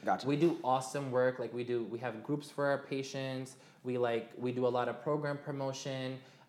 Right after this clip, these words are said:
Speaker 2: A lot of it's geared towards L G B T Q healthcare.
Speaker 1: Yeah.
Speaker 2: Um, and we get to work on certain, we're, like, right now I'm working on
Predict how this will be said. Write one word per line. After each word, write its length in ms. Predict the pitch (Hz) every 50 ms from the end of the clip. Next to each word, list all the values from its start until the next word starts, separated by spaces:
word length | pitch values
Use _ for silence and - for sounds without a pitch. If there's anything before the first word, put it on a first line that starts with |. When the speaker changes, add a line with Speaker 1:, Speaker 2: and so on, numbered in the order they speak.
| -
Speaker 2:
A 60 | 131
lot 200 | 135 143 156 170
of 140 | 180 175 165
it's 140 | 175 151 123
geared 360 | 120 123 127 135 135 139 135
towards 300 | 135 - 135 131 127 123 -
L 140 | 117 123 120
G 140 | 123 - 123
B 160 | 120 123 120
T 160 | - - 123
Q 180 | - - 117 113
healthcare. 640 | - 120 113 110 - - - 147 156 165 180 180
Speaker 1:
Yeah. 320 | 101 110 147 170 151 101 92 - -
Speaker 2:
Um, 300 | 131 131 131 131 131 123 117
and 80 | 131 135
we 80 | 135
get 180 | 127 135 131 131
to 120 | - 139
work 260 | 127 127 127 127 127
on 160 | 131 127 123 120
certain, 400 | - - 127 117 117 113 110 - - 117
we're, 140 | 123 120 113 117
like, 200 | 123 120 113 - -
right 200 | 123 123 120 123
now 200 | 131 123 123 123
I'm 80 | 120
working 320 | 117 120 117 - 127 123 120
on 240 | 117 117 117 113